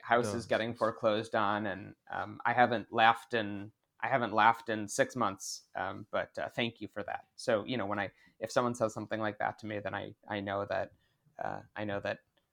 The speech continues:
Speaker 1: I'm doing the right thing.
Speaker 2: Um, do you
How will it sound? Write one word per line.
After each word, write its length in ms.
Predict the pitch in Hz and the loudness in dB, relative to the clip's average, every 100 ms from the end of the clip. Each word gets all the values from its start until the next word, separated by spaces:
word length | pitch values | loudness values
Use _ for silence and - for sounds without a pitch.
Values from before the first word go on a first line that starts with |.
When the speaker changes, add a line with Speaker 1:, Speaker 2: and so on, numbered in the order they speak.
| - | -14
Speaker 1:
I'm 120 | 110 | -10
doing 200 | 98 104 | -6 -6
the 60 | 107 | -6
right 180 | - - | -6 -8
thing. 280 | - 117 117 _ _ _ _ - _ _ _ _ _ _ _ _ _ - _ _ _ _ _ _ - | -12 -12 -16 _ _ _ _ -20 _ _ _ _ _ _ _ _ _ -20 _ _ _ _ _ _ -4
Speaker 2:
Um, 320 | 131 131 135 - _ _ _ _ _ _ _ _ _ _ _ _ _ _ _ _ _ - | 0 0 -2 -8 _ _ _ _ _ _ _ _ _ _ _ _ _ _ _ _ _ -12
do 180 | 117 139 | -4 -2
you 300 | 170 165 147 | 0 -2 -4